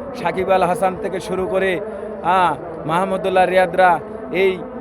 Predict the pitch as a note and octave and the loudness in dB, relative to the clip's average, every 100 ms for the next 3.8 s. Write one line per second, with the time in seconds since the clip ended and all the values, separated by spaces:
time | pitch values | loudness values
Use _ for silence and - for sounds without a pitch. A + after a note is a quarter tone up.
0 | A3 E3 F#3 F#3+ F#3 F3+ G#3 F3 F#3+ - | -6 -4 -4 -2 -4 -6 -6 -6 -6 -6
1 | G3 F#3 F#3 - F3 D#3+ F3 F3+ E3 F3+ | 2 2 2 2 2 4 2 2 0 -4
2 | F#3+ G3 F3 D#3 D#3 F#3 F#3 F#3 F#3 F3+ | -2 -2 -2 -2 0 2 2 0 -2 -2
3 | F3+ E3 F3+ E3+ - F3+ F3 E3+ | -2 -2 0 0 0 -2 0 0